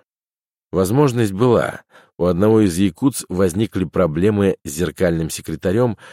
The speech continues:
организовали защищённый канал, и Сасаки разрешили подключиться. Клуб был полон.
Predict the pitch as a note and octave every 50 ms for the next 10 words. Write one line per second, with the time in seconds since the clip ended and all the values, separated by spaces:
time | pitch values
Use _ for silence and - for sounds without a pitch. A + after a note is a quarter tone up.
0 | - - - - F#2 F#2 F2 G2 G2 E2+ F#2+ G#2+ A#2 B2 A2+ F#2+ E2 D#2+ - -
1 | - - - F#2+ F2 E2+ D#2+ - - F2 F#2 A2 B2+ C3+ B2 - _ - - -
2 | _ _ - - C3 - - A2 F2 - - - F#2+ G2+ - - F2+ E2 D2 D2+
3 | D2+ D2 - - E2+ E2 D2 - - - - D#2 D#2 C#2+ - - - - - -
4 | - - - - _ _ _ _ _ _ _ _ _ _ _ _ _ _ _ -
5 | G2+ A2 C#3+ C#3+ A#2 G#2 D3 D2 G#2 G2+ F2+ - _ - F2+ E2+ D2 B1 A#1+ G1+
6 | - - -